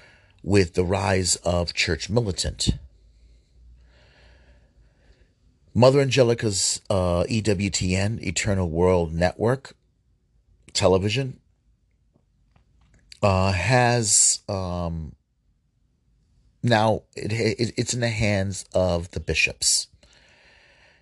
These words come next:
It's still a very pop-, popular, uh, Catholic network. There's still, it's still identifiable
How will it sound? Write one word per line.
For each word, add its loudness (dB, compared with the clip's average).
It's 4
still 4
a -4
very 0
pop-, -8
popular, 0
uh, -4
Catholic -4
network. -4
There's 4
still, 2
it's -2
still 0
identifiable -2